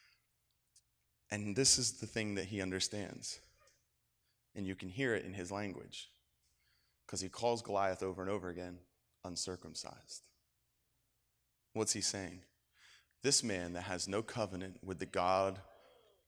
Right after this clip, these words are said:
of the universe is threatening the people of the God of the universe. Why hasn't anyone gone and handled it yet? That's what he's wondering.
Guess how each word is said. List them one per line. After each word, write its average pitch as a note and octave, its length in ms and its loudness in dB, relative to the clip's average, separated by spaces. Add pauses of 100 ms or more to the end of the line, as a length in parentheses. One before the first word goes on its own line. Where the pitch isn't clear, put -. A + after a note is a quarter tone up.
of F2+ 100 -4
the F#2 80 -6
universe F#2 760 -2 (840)
is F2+ 200 2
threatening F#2+ 760 2
the F#2+ 100 -4
people - 600 -2 (240)
of - 100 -4
the - 80 -6
God - 240 -6
of - 80 -10
the - 80 -12
universe. - 640 -8 (1800)
Why C#3 200 -2
hasn't G2+ 360 -2
anyone F#2 380 -4
gone F#2+ 500 -6
and F#2 200 -8
handled F#2 400 -4
it F#2 120 -8
yet? F2+ 240 -10 (1400)
That's D3 240 8
what D3 80 6
he's A#2+ 140 8
wondering. A#2 460 2